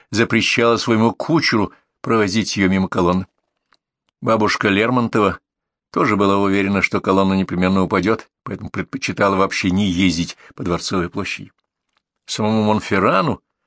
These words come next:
тоже досталось по первое число. Его обвинили в том, что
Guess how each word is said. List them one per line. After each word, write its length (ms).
тоже 260
досталось 520
по 120
первое 320
число. 340
Его 180
обвинили 440
в 80
том, 220
что 200